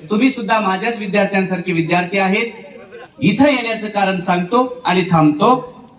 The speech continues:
एक शेतकरी असतो, शेतकऱ्याच्या चारी बाजूना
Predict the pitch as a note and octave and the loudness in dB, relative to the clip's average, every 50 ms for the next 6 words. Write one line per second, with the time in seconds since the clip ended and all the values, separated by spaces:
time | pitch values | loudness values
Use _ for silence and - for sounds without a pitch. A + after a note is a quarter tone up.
0 | - - G#3 A#3+ B3 - - - A#3+ A#3 A#3 - D4+ D#4 D4+ B3 A3 - - - | -8 -2 -2 -2 0 0 0 0 0 0 2 2 2 4 4 4 2 0 -2 -2
1 | - F3+ D3+ C3 - - - - - - - _ - - - - - - - - | -2 0 0 0 -2 -8 -16 -20 -20 -20 -20 _ -20 -20 -20 -20 -20 -16 -10 -6
2 | - - A#3 B3 B3 B3 - C4 C4 B3+ B3+ B3+ B3+ B3+ B3 B3 A#3+ - - - | -2 0 2 2 0 0 2 2 2 4 2 2 2 4 4 4 2 0 -4 -10
3 | - - - - - A#3 G#3 G#3+ B3 C#4+ D4 C4+ B3 A#3+ A#3 A3+ A#3+ A3+ G#3 F3+ | -18 -20 -20 -8 0 2 4 4 4 2 2 4 4 4 4 2 0 2 2 2
4 | C3 A2+ - - - - | 2 0 -4 -10 -16 -18